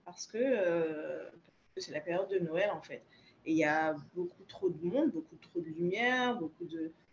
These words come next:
de sollicitations. C'est un, c'est épuisant pour moi. Euh, et donc, si éventuellement j'ai pas le choix, euh, il faut que j'ai un,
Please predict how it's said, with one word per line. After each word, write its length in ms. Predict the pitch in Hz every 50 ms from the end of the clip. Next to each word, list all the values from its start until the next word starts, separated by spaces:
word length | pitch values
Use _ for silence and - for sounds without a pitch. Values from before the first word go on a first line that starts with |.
| -
de 120 | 175 170 170
sollicitations. 1080 | 170 - 175 165 156 165 170 - - 170 - 156 156 170 - - 240 240 247 254 254 269 - - - - - - -
C'est 180 | - - 196 175
un, 140 | 165 151 147
c'est 160 | - - 190
épuisant 680 | 180 185 190 180 - - 190 170 175 190 196 196 196 190 - -
pour 220 | 180 170 165 165
moi. 260 | 175 214 302 - - - - - - - - - - - - - - 190
Euh, 420 | 180 170 165 160 151 151 151 147 - -
et 140 | - 175 175 175
donc, 340 | 175 175 170 175 170 170 180
si 320 | 175 - - - 247 254 247
éventuellement 640 | 240 233 233 233 - - 233 208 202 208 214 226
j'ai 180 | 226 226 185 175
pas 260 | 170 - 190 185 190
le 160 | 185 185 180
choix, 600 | 175 - - - 208 214 233 254 302 359 359 311 - -
euh, 560 | 185 175 165 160 156 151 156 156 151 151 151 151 - 170
il 100 | 175 175
faut 160 | - - 453
que 520 | 440 - - 185 185 196 208 208 202 202 190
j'ai 340 | 175 175 180 190 190 190 180
un, 140 | 156 143